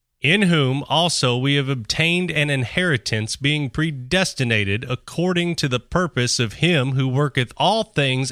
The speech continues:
after the counsel of his own will, that we should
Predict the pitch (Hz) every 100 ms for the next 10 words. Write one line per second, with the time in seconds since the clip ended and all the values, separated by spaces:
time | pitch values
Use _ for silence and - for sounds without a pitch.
0 | - 160 165 190 180 175 - 131 120 -
1 | 120 120 - 123 117 123 110 123 120 120
2 | 120 202 156 - - _ _ _ _ _
3 | _ _ _ _ _ _ _ _ _ _
4 | _ _ - 113 120 107 127 220 - -
5 | 208 160 139